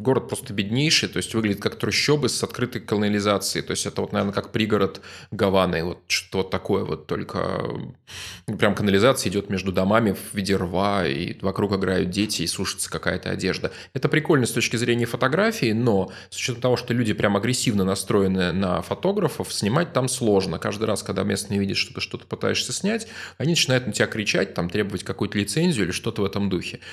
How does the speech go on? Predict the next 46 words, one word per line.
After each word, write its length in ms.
Поэтому 260
снимать 380
приходится 420
из-под 260
тишка, 360
делая 300
вид, 100
что 160
ты 80
фотографируешь 720
здание, 500
тогда 320
более-менее 540
нормально, 500
но 260
вот 200
если 180
у 60
тебя 120
человек 260
попадает 420
в 80
кадр, 340
даже 320
ч-, 160
человек, 240
который 280
не 140
видит, 280
обязательно 380
кто-нибудь 500
из 80
окружающих 680
ему 140
укажет, 360
что 220
его 100
фотографируют, 920
и 80
они 180
начинают, 520
типа, 180
просить, 340
чтобы 260
не 120
снимали. 540